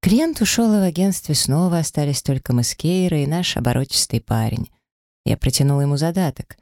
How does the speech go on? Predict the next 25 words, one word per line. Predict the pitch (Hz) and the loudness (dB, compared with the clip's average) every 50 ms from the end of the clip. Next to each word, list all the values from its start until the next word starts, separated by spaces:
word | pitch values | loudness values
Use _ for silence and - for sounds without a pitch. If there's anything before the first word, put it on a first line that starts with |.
| _ _ _ _ - | _ _ _ _ -2
двести | 123 127 127 120 - - 156 | 0 0 0 0 -2 -2 -2
долларов. | 147 143 127 113 113 117 - - - - _ _ _ _ _ _ _ _ _ _ | 0 0 0 0 -2 -6 -8 -10 -12 -18 _ _ _ _ _ _ _ _ _ _
Он, | - 131 135 | 2 2 4
не | 135 | 2
отрываясь, | 127 120 139 139 135 131 123 123 | 2 2 0 0 0 0 0 0
смотрел | - - 131 131 123 - 113 120 113 | 0 0 0 0 0 -2 -2 -2 0
на | 113 117 | 0 0
мои | 117 - - - | 0 0 -2 -2
часы, | - - - - - - 180 185 190 - _ _ _ _ _ _ _ _ _ | -4 -4 -4 -2 -2 -2 -2 -4 -4 -6 _ _ _ _ _ _ _ _ _
из | - 160 | -2 0
чего | - - 220 226 | 2 2 2 2
я | 254 247 | 2 2
заключил, | 208 220 - 196 202 202 - - - 214 208 190 | 0 0 0 0 -2 0 0 0 0 0 0 0
что | - - - | -2 -2 0
он | 160 156 | 0 0
с | - - | 0 0
удовольствием | 151 147 151 170 - - - - - 143 135 127 | 0 0 0 -2 -4 -6 -6 -2 -2 -2 0 0
получил | - 135 131 131 - - 151 147 | 0 -2 -2 -2 -2 -2 -2 0
бы | 131 135 135 | 0 0 -2
их | - - | -2 -4
в | - | -6
качестве | - 139 131 - - - 139 135 | -6 -4 -4 -4 -4 -2 -4 -4
комиссионных | - - 143 135 135 127 - - - 135 139 139 139 131 131 127 123 | -2 -2 0 0 0 0 -2 -2 -2 0 0 0 0 0 0 0 -2
за | 117 123 | -4 -4
посредничество. | - - 135 123 - - 120 123 113 104 - - - - - - - - - - - | -4 -2 -4 -2 -2 -2 -2 -2 -2 -2 -4 -4 -4 -4 -2 -2 -2 -4 -6 -10 -16